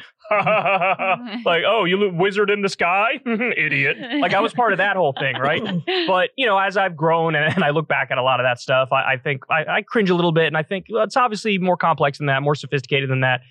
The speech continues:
Speaker 1: and I wasn't giving it its due diligence. And so you touch and touch something in people that honestly is more of a, like, a spiritual thing. It's more of, like, an energy thing where people need to feel like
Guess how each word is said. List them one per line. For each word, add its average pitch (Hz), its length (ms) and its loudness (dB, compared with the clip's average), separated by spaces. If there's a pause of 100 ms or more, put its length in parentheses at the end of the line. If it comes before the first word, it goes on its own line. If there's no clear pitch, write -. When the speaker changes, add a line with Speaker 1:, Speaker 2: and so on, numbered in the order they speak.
(120)
Speaker 1:
and 156 80 0
I 160 40 4
wasn't 175 260 2
giving 160 220 2
it 147 100 2
its 135 160 0
due 135 160 2
diligence. 123 500 0 (380)
And 165 100 0
so 202 100 2
you 208 200 0
touch - 320 -2
and 165 140 0 (280)
touch - 260 -2
something 165 340 0
in 131 80 2
people 123 500 0 (400)
that 185 120 2
honestly 233 400 2
is 180 140 0
more 190 240 2
of 156 160 -2
a, 143 180 2 (120)
like, 135 160 -4
a 120 60 -6
spiritual 151 680 -2
thing. 120 320 -6 (300)
It's - 160 -6
more 185 160 4
of, 170 80 0
like, 165 200 2
an 135 300 -2 (140)
energy 147 500 2
thing 117 420 -4
where 135 240 0
people 240 340 -2
need 196 240 2
to 175 60 0
feel 143 680 0 (300)
like 143 520 0